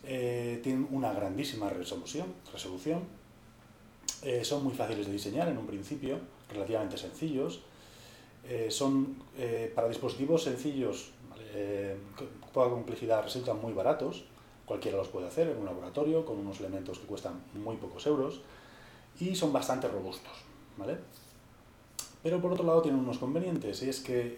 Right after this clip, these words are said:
están afectados mucho por el, por el medio ambiente y por el paso del tiempo. Tener en cuenta que los dispositivos analógicos que utilizamos están hechos de componentes analógicos, como por ejemplo resistencias, inductancias, eh, bobinas, todos estos elementos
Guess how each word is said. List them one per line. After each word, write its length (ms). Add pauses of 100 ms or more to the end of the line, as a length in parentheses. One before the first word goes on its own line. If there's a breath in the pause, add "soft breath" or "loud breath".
están 280
afectados 680
mucho 460
por 280
el, 360 (300 loud breath)
por 120
el 60
medio 180
ambiente 640
y 60
por 180
el 60
paso 240
del 120
tiempo. 440 (340 loud breath)
Tener 140
en 80
cuenta 280
que 60
los 100
dispositivos 520
analógicos 440
que 100
utilizamos 600 (320 loud breath)
están 240
hechos 440 (140)
de 80
componentes 420
analógicos, 460 (100)
como 180
por 180
ejemplo 320
resistencias, 840
inductancias, 880 (400 loud breath)
eh, 60
bobinas, 400
todos 200
estos 180
elementos 640